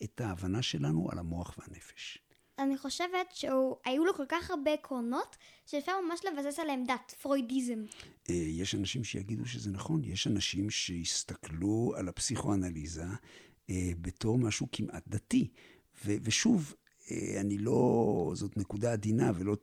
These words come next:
Speaker 1: התכוננתי להתחיל לדבר עליה, אבל צריך להגיד שהיו מקרים שלפרויד היו הרבה חסידים שוטים, כן? ש-, שהלכו אחריו, כאילו,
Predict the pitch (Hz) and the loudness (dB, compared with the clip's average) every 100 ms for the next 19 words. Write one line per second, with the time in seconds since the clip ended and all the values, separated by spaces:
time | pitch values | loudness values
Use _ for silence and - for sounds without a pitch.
0 | - 110 - 113 110 117 120 107 104 101 | -4 -8 -2 0 2 0 -2 -2 0 -2
1 | 95 92 95 90 - 113 123 180 226 180 | -2 -2 -4 -6 -4 -2 0 2 2 2
2 | - - - - 107 - - 156 165 - | 0 -10 -14 -4 -2 0 0 0 0 2
3 | 110 113 131 185 233 127 - - 185 190 | 2 2 4 6 6 6 2 0 4 4
4 | - 95 95 165 151 120 123 113 120 - | 2 -2 0 2 4 6 6 4 0 0
5 | 113 92 101 95 - - 69 - _ _ | -2 -2 -2 -2 -6 -8 -12 -12 _ _
6 | _ - 98 107 - - 110 101 90 - | _ -8 -8 -8 -8 -6 -4 -4 -4 -4
7 | - 92 90 87 90 - 135 123 120 110 | -2 -2 -2 -2 -4 -2 6 8 8 6
8 | - 104 98 117 120 120 - 110 101 98 | 4 0 4 4 4 0 -2 2 4 4
9 | 95 92 90 | 4 4 2